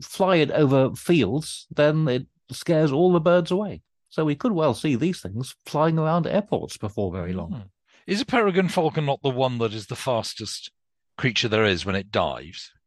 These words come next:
Speaker 1: When it dives?
Speaker 2: Dives.
Speaker 1: When it dives.
Speaker 2: Can't remember.
Speaker 1: I,
Speaker 2: Try and look
Speaker 1: uh,
Speaker 2: it up.
Speaker 1: You, you look it up. I don't
Speaker 2: Oh,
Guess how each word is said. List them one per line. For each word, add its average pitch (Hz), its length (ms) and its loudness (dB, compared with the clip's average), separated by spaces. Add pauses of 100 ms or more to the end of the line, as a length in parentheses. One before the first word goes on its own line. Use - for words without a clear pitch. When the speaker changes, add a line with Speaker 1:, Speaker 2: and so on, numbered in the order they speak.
(760)
Speaker 1:
When 117 140 -2
it 110 120 -2
dives? 120 480 2 (440)
Speaker 2:
Dives. 139 340 4
Speaker 1:
When 147 120 8
it 131 100 4
dives. 104 460 2 (840)
Speaker 2:
Can't - 160 -10
remember. 104 100 -2
Speaker 1:
I, 208 120 6 (160)
Speaker 2:
Try 135 120 8
and 120 100 6
look 113 80 4
Speaker 1:
uh, 110 40 2
Speaker 2:
it 107 80 2
up. 92 160 -2 (880)
Speaker 1:
You, 220 180 2
you 233 200 2
look 190 180 0
it 135 100 0
up. 120 140 -6 (220)
I 127 120 -2
don't 107 160 0
Speaker 2:
Oh, - 20 -4